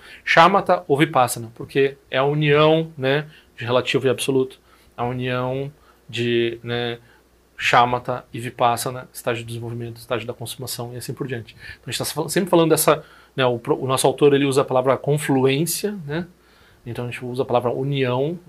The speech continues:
essa união de, desses dois aspectos.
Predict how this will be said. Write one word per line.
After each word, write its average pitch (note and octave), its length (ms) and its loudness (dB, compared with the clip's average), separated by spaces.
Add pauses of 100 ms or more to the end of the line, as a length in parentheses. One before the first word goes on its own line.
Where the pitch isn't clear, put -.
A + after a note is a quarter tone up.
essa - 220 -6
união B2+ 600 -6 (560)
de, B2+ 220 -4
desses C#3+ 340 -2
dois C#3 200 6
aspectos. C3+ 800 0